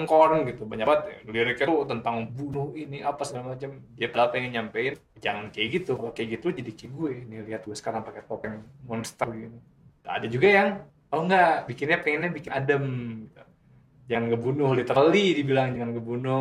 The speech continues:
bunuh itu dosa," atau apa, segala macem gitu. Dibuat dengan cara yang adem. Dua-duanya lagu akhirnya. Dua-duanya bisa diimprove, dua-duanya bisa apa tuh, ditelaah dari sisi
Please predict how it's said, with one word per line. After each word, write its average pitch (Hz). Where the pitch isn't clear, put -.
bunuh 107
itu 110
dosa," 123
atau -
apa, 139
segala 117
macem 123
gitu. 107
Dibuat 110
dengan 131
cara 123
yang 120
adem. 123
Dua-duanya 117
lagu 240
akhirnya. 190
Dua-duanya 120
bisa 139
diimprove, 117
dua-duanya 120
bisa -
apa -
tuh, 110
ditelaah 123
dari 117
sisi 175